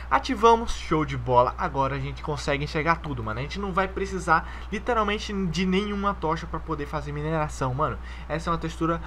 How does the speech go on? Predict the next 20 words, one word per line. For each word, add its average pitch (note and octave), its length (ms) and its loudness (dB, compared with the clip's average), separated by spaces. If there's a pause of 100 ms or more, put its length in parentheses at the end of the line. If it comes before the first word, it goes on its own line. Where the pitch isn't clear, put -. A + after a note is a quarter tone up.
(260)
muito F3+ 360 4
boa D3+ 180 4
e E3 80 4
muitas G3+ 400 0
pessoas F#3 460 -2
usam D3+ 320 -2
aí D3 160 -4 (240)
pra D3+ 100 2
minerar. D#3 420 0
Olha F3+ 200 0
só. - 240 -2 (1040)
Vocês, - 320 -8 (180)
vocês G#3+ 240 -4
viram, C3+ 180 0
né, C3+ 80 -2
que - 80 -10
tava F#3 180 0
tudo F#3+ 180 -6
escuro F#3 400 -4
antigamente. B2+ 640 -6